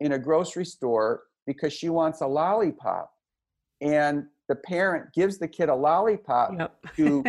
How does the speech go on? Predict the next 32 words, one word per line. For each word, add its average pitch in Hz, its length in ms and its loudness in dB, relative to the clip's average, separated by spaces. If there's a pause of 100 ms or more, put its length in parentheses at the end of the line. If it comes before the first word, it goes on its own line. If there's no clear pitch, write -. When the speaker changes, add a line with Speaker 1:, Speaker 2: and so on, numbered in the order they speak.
(140)
Speaker 1:
quiet 262 460 2
them. 117 320 0 (220)
Well, 202 360 4
you 185 120 -8
know 196 180 2
what? 202 240 2
You 185 120 -4
just 180 280 -8
taught 185 360 -2
them 120 180 -6
something. 120 500 -4
It's 139 120 -6
the 185 60 2
Speaker 2:
Yep. 170 100 2
Speaker 1:
same 214 100 -6
Speaker 2:
Next 240 300 0
Speaker 1:
thing. 247 80 2
Speaker 2:
time, 220 280 0 (180)
I 190 100 2
know 220 140 2
what 220 160 4
to 226 80 -2
do 214 440 4
and 208 180 0
Speaker 1:
Exactly. 98 100 0
Speaker 2:
to 320 60 6
get 277 180 4
my 269 140 8
lollipop. - 1300 0 (100)
<laughs> - 160 -8
Speaker 1:
I'm 151 160 2
very, 220 420 4